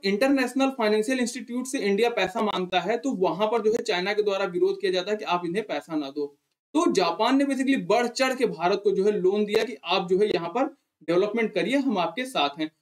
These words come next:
और चीन जो है खुद कर लेता है, क्योंकि चीन के पास एक massive economy है। तो इन सब चीजों को देखते हुए basically India ने बीच का रास्ता चुना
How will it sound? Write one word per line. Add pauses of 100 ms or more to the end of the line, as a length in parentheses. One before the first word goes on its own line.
(120)
और
चीन
जो
है
खुद
कर
लेता
है,
क्योंकि
चीन
के
पास
एक
massive
economy
है। (400)
तो
इन
सब
चीजों
को
देखते
हुए
basically (320)
India
ने
बीच
का
रास्ता
चुना